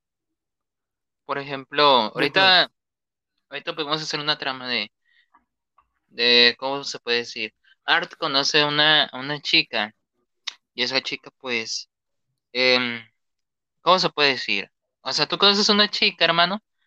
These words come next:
Speaker 1: De hecho, hasta lo
Speaker 2: Ajá.
Speaker 1: puedes resumir en una canción también, o sea, la historia.
Speaker 2: Claro.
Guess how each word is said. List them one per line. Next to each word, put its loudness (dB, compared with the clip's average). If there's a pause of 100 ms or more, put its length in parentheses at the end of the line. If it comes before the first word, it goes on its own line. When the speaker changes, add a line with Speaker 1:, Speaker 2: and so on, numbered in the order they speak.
(440)
Speaker 1:
De 4
hecho, 2
hasta 4
lo 2
Speaker 2:
Ajá. -12
Speaker 1:
puedes 4
resumir 4
en 0
una 2
canción 0
también, 0
o -2
sea, -2
la -2
historia. -4 (920)
Speaker 2:
Claro. -14